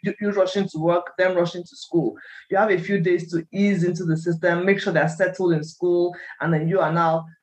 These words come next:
going back to work. That really, really does help me. Just even if it's just one or two days, it makes all the difference. And still going back to the internet thing, um, Family Link is something that has really helped me because it helps me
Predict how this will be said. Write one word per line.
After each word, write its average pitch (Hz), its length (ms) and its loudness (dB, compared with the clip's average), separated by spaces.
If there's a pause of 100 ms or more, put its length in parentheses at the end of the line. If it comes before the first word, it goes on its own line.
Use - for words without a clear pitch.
(120)
going 175 260 2
back 160 260 -2
to 190 80 -10
work. 165 340 -2
That 185 240 2
really, 165 260 2
really 160 320 0
does 160 280 0
help 147 240 0
me. 139 200 -6
Just 269 220 -2
even 277 160 0
if 220 80 0
it's 190 80 -2
just 202 200 2
one 185 140 2
or 160 160 0
two 170 120 -4
days, 143 360 -2 (480)
it 175 60 -2
makes 196 280 0
all 170 180 2
the 151 140 -2
difference. 165 380 0
And 202 160 2
still 370 260 -2
going 285 180 0
back 247 160 0
to 196 80 -6
the 170 100 -2
internet 190 460 0
thing, 160 260 0
um, 165 440 2
Family 240 320 0
Link 190 440 -2
is 160 120 -12
something 180 240 -2
that 165 80 2
has 151 220 -4
really 170 200 0
helped 165 280 0
me 160 140 2
because 160 240 -2
it 160 80 2
helps 175 300 0
me 170 200 2